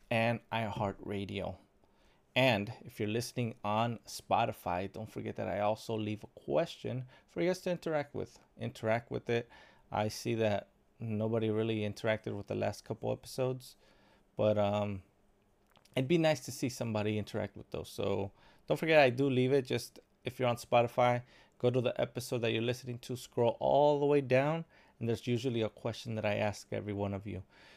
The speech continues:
So go ahead and, uh, answer that question, and just interactivity between us two somehow, right? Um, what else?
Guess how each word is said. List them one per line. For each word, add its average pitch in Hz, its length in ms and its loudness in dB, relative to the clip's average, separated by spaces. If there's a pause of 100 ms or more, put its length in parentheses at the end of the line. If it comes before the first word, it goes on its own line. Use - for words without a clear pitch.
(160)
So 104 240 0
go 120 140 2
ahead 123 180 4
and, 117 180 4
uh, 107 260 4
answer 123 360 0
that 113 220 0
question, 139 580 -2 (480)
and 120 240 2
just 190 300 -6
interactivity 131 880 -2
between 113 400 -6
us 110 220 -4
two 107 160 -6
somehow, 101 500 -4
right? 104 300 -2 (760)
Um, 104 380 -6 (420)
what 110 160 -4
else? - 460 -4